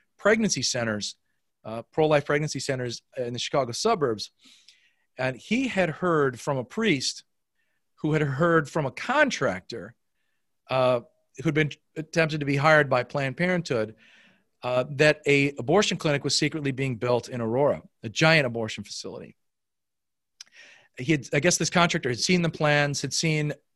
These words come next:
you know, thirteen recovery rooms, two surgical rooms, bulletproof drywall, cameras all around the building.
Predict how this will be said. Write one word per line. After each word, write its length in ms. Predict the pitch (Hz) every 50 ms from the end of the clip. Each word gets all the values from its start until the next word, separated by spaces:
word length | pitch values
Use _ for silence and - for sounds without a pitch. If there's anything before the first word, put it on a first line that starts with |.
| _ _ _ _ _ _ -
you 80 | 147
know, 60 | 139
thirteen 800 | 123 - _ - 175 175 170 - - - - 175 165 165 160 156
recovery 500 | 147 143 - - 180 170 160 156 170 160
rooms, 600 | 156 151 156 156 156 156 151 156 156 - - - - _ _ _ _ -
two 160 | - 185 180
surgical 560 | - - - 175 170 151 160 139 - 165 151
rooms, 520 | 147 151 151 151 151 147 151 151 - - _ - _ _
bulletproof 960 | - 113 117 165 170 175 175 - - - - 165 160 160 156 139 - - - - - _ _ _ _ - 123
drywall, 960 | 107 110 117 120 117 120 135 151 156 147 156 160 156 160 160 160 170 165 165 _ _ _ _ _ _ _ _ _ _ - - - -
cameras 500 | - - 190 185 180 185 185 185 170 - - -
all 200 | 160 160 160 165
around 220 | 160 156 151 147
the 80 | 147 135
building. 520 | 120 139 147 147 147 147 143 143 147 151